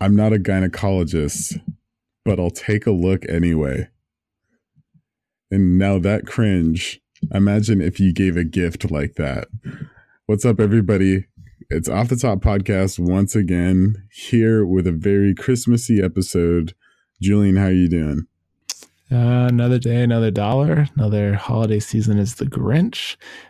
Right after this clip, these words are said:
Speaker 2: and I'm ready to dig into, uh, some of these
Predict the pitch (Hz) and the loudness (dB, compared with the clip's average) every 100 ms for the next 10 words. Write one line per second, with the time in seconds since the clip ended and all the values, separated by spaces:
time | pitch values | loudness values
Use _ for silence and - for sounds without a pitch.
0 | _ 123 110 110 120 123 117 110 120 123 | _ -2 2 2 2 2 2 2 0 2
1 | 120 117 - 123 120 117 117 113 113 107 | 2 0 0 0 2 2 2 0 0 -2
2 | - 120 123 107 - - 110 123 113 110 | -2 2 2 2 -2 -2 0 0 -2 -2